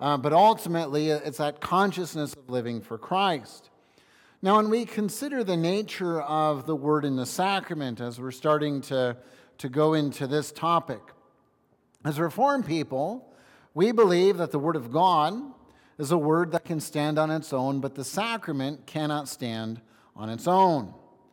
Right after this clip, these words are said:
Now, this is a, a pretty strong statement. Roman Catholics, Eastern Orthodox,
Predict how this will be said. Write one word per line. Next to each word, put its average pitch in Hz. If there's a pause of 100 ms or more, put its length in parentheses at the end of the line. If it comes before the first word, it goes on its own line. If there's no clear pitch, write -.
(500)
Now, 135
this 160
is 147
a, 131
a 120
pretty 147
strong 131
statement. 151 (500)
Roman 143
Catholics, 156
Eastern 139
Orthodox, 156